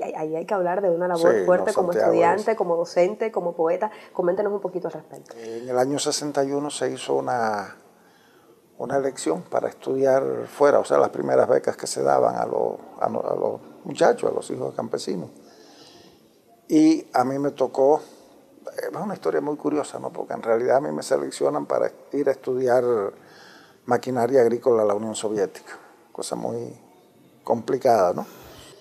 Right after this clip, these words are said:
Speaker 2: Lo que ocurre es que cuando llegué a Florida, por, es otra historia muy bonita, pero que no te la cuento tan larga,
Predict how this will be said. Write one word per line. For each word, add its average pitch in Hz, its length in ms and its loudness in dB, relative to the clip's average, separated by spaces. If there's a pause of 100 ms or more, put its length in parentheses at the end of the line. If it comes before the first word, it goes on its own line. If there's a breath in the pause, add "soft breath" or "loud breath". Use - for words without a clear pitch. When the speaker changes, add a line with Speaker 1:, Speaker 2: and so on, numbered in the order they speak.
(460 loud breath)
Speaker 2:
Lo 160 100 8
que 165 80 8
ocurre 185 300 8
es 190 60 -4
que - 120 -16
cuando 147 240 4
llegué 143 240 6
a 156 60 8
Florida, 156 460 4
por, 123 300 0 (1160 loud breath)
es - 100 -2
otra 113 220 0
historia 139 380 4
muy 123 120 0
bonita, 135 340 4
pero - 200 -4
que 95 60 -4
no 107 160 -4
te 113 100 0
la 104 160 4
cuento 113 380 0
tan 104 260 -2
larga, 123 320 4